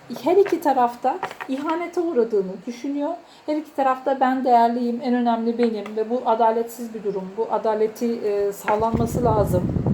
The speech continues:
dedikleri bir durum söz konusu. Evet, sonuç olarak sizi ayıran şey anladığım kadarıyla arkadaşlar zaten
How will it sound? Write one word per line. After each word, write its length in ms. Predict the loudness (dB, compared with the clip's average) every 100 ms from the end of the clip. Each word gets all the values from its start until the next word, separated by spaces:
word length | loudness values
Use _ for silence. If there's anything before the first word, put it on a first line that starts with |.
| 2 0 0 -2 -2 -2 -2 -4 -4 -4 -4 -4
dedikleri 760 | -4 -6 -8 0 0 2 -2 -4
bir 300 | -4 -6 -4
durum 460 | -2 2 2 0 -4
söz 380 | 2 2 2 -8 -6
konusu. 420 | -6 -6 -6 -6 -8 -20 -20 -20 -20 -20 -20 -20 -20 -20 -20 -20 -20 -20 -20 -20 -20 -6
Evet, 540 | -2 0 -2 -10 -16 -20 -18 -8 -2
sonuç 260 | -2 0
olarak 300 | 0 0 -2
sizi 240 | -2 4 6
ayıran 340 | 6 6 4
şey 300 | 2 0 0
anladığım 380 | -4 -8 -10 -8
kadarıyla 340 | -6 -2 0
arkadaşlar 580 | -2 -2 -6 -6 -4 -6 -4
zaten 380 | -4 -4 -6